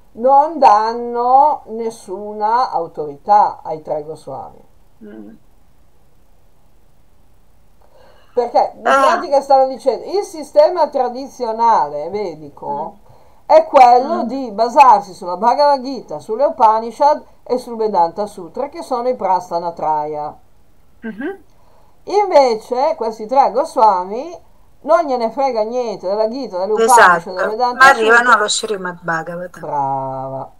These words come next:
Speaker 1: brava,
Speaker 2: Mm.
Speaker 1: esatto.
Speaker 2: Vabbè, ma questo noi lo sappiamo, che poi alla fine il
Speaker 1: No, no,
Speaker 2: testo
Speaker 1: ma,
Speaker 2: fondamentale
Speaker 1: cioè,
Speaker 2: è quello, su, su
Speaker 1: d'accordo, ma
Speaker 2: quello si
Speaker 1: io non
Speaker 2: forma,
Speaker 1: sto, allora,
Speaker 2: si basa tutto,
Speaker 1: sì,
Speaker 2: no?
Speaker 1: io non sto dicendo cosa hanno fatto effettivamente i Goswami, che cosa,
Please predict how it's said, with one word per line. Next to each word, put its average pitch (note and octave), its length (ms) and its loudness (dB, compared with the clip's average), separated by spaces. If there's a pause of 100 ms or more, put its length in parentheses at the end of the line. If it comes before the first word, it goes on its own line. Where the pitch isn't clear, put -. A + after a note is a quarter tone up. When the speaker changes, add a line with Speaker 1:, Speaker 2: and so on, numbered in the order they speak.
(140)
Speaker 1:
brava, C3 460 -20
Speaker 2:
Mm. A3 100 -10 (140)
Speaker 1:
esatto. - 460 -18
Speaker 2:
Vabbè, B3+ 280 6
ma G#3+ 160 6
questo D4+ 320 2
noi A#3 140 2
lo G#3 140 2
sappiamo, G#3 680 4
che F3+ 140 -6
poi G#3+ 200 2
alla G3 180 -2
fine A3 220 -10
il - 40 -8
Speaker 1:
No, G4+ 80 10
no, G#4 80 12
Speaker 2:
testo G4 300 8
Speaker 1:
ma, C#4 120 8
Speaker 2:
fondamentale A#3+ 720 6
Speaker 1:
cioè, G3 60 -2
Speaker 2:
è - 40 -16
quello, A#3+ 600 6
su, - 140 -18
su A3+ 80 -14
Speaker 1:
d'accordo, C4 520 4
ma C#4+ 180 4
Speaker 2:
quello C4 200 4
si D#4+ 120 -8
Speaker 1:
io G4 80 6
non F4 160 0
Speaker 2:
forma, - 40 4 (140)
Speaker 1:
sto, - 140 0
allora, F#3 500 2 (380)
Speaker 2:
si - 200 -10
basa A3 400 4
tutto, G#3 520 -10
Speaker 1:
sì, - 60 -6
Speaker 2:
no? G3 120 2
Speaker 1:
io F#4+ 120 6
non D4+ 220 0
sto F#4 260 4
dicendo C4 600 2
cosa A#3 300 0
hanno A#3 200 -4
fatto A3+ 360 -2
effettivamente G3+ 1160 -8 (400)
i G#3+ 120 -10
Goswami, F#3 720 -4
che E3 140 -12
cosa, D#3 180 -8